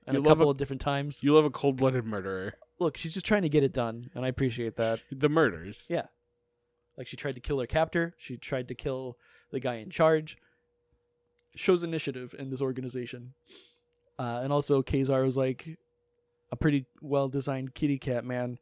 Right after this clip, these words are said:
Speaker 2: Yeah, he was all right.
Speaker 1: who turned around at the end and was like, "I'm actually a leader of a rebel cause."
Speaker 2: Well, he
Speaker 1: Or
Speaker 2: was
Speaker 1: I'm going
Speaker 2: gonna,
Speaker 1: to be.
Speaker 2: he's gonna go
Speaker 1: It's pretty
Speaker 2: join the
Speaker 1: presumptuous of
Speaker 2: rebels.
Speaker 1: him to just be like, "I'm gonna go lead them." Like, they, how do you know they need a leader, guy?
Speaker 2: Well,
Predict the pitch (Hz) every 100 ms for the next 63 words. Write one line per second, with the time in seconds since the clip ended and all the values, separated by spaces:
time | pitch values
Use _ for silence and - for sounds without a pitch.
0 | - 165 170 185 240 226 220 165 - -
1 | 139 - 151 139 135 139 135 147 135 131
2 | 127 131 127 160 202 220 - 170 156 143
3 | 147 165 185 214 226 165 151 120 110 -
4 | _ _ _ _ - 165 156 135 147 220
5 | 165 151 123 135 170 156 139 117 110 98
6 | 98 - 269 202 175 170 156 139 135 143
7 | 135 131 139 131 131 135 135 127 165 175
8 | 160 147 139 156 123 120 120 123 131 -
9 | 127 127 131 - _ _ _ _ _ _
10 | _ 185 208 208 196 185 160 147 123 117
11 | - 110 110 113 123 147 143 127